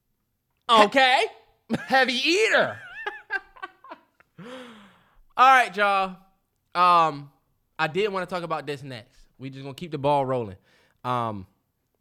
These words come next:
Speaker 1: I, it was a study that came out from the Wall Street Journal and the University of Chicago, um, that said that a survey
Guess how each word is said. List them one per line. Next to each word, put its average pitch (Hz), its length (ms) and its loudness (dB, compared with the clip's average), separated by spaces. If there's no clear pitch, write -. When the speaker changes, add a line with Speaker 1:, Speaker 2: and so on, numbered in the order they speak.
Speaker 1:
I, 147 200 -4
it 170 120 -4
was 156 140 -4
a 143 80 -4
study 180 300 -4
that 170 180 -6
came 165 300 -8
out 143 400 -6
from 117 760 -6
the 117 680 -10
Wall 147 300 -4
Street 147 280 -8
Journal 139 460 -6
and 123 120 -12
the 120 60 -10
University 131 560 -10
of 120 60 -10
Chicago, 113 760 -6
um, 113 440 -8
that 120 220 -8
said 120 520 -8
that 127 120 -6
a 120 60 -8
survey 156 720 -2